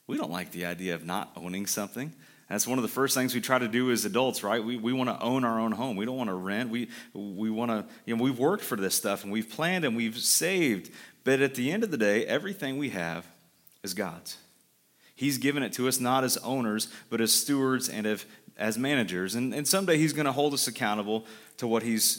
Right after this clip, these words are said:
given us. And it doesn't mean that we shouldn't work hard, and it doesn't mean that we shouldn't be ambitious and, and make plans,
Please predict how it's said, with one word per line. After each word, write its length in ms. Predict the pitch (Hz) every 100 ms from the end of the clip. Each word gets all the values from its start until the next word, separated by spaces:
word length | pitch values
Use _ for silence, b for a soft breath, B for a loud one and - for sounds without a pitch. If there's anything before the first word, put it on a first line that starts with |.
| -
given 280 | 110 101 110
us. 540 | 123 87 - - - - _ B B B
And 60 |
it 60 | 139
doesn't 240 | 175 160
mean 120 | 170 175
that 60 |
we 120 | 147
shouldn't 280 | 139 170 156
work 220 | 147 147
hard, 280 | 147 139 151
and 100 | 143
it 80 | 123
doesn't 260 | 135 147 135
mean 160 | 151
that 80 | 160
we 120 | 139
shouldn't 300 | 135 160 139
be 120 | 131 135
ambitious 480 | 110 143 151 147
and, 160 | 131 123
and 160 | 120 123
make 240 | 139 -
plans, 540 | - 175 147 127 131